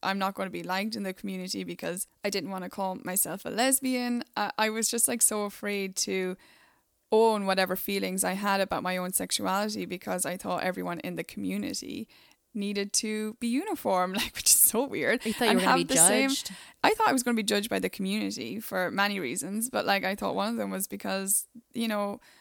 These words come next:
Speaker 1: I thought, like, queer people owned their labels. They loved their labels. That's, that was my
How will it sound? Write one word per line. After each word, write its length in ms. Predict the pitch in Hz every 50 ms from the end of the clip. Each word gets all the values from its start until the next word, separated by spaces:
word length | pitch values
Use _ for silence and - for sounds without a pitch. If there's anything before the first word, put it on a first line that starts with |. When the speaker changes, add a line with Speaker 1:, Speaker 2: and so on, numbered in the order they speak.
| _ _ _ -
Speaker 1:
I 100 | - 202
thought, 240 | 226 - 226 - -
like, 260 | - 220 220 220 214
queer 220 | - - 240 247
people 420 | 254 - 269 262 - 294 294 285 - _ _ -
owned 400 | - 269 294 339 370 359 320 269
their 200 | 240 202 190 180
labels. 480 | 190 190 185 185 185 180 185 185 190 202
They 160 | 214 202 202
loved 520 | 208 208 208 214 214 226 254 254 254 240 226
their 160 | 220 214 214
labels. 600 | 226 254 285 294 262 - - - 180 196 214 - - -
That's, 260 | 247 220 202 - - _ _ _ _ _ _ -
that 140 | 208 208 196
was 160 | 220 214 214
my 360 | 202 196 190 185 185 190 190